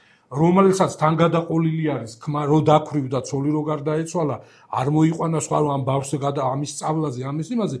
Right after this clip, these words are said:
ა-, ამ ქალიშვილს, შესწირავს, ასე თქვათ, მის ქალიშვილობას, ქალწულობას და გაუგზავნის. ეს რა არის? აი, ხო გეუბნები, აი, ლოგიკურად შენახარ, სისტემის ნაწილი, სისტემა შენახარ,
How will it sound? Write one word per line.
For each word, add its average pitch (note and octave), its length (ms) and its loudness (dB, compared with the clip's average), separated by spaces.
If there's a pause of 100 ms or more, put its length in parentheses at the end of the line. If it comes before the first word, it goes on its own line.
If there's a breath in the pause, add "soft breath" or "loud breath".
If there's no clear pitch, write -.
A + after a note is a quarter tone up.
(280 loud breath)
ა-, - 260 -8
ამ F3 220 4 (720)
ქალიშვილს, E3+ 640 -4 (1200)
შესწირავს, A#2 760 -4
ასე B2 240 -12
თქვათ, A2 260 -18
მის A2+ 200 -14
ქალიშვილობას, A#2 760 -10
ქალწულობას A2+ 680 -12 (220 soft breath)
და - 120 -12
გაუგზავნის. A2 840 -2 (1040)
ეს A3+ 160 4
რა A3 180 8
არის? F3+ 260 8 (120)
აი, F#3 200 -6 (120)
ხო - 220 2
გეუბნები, G#3+ 520 2 (420 loud breath)
აი, B2 140 -4 (220)
ლოგიკურად F3 800 6
შენახარ, F3+ 560 6
სისტემის A3+ 560 4
ნაწილი, F3+ 380 0
სისტემა A3+ 520 4
შენახარ, D#3+ 580 4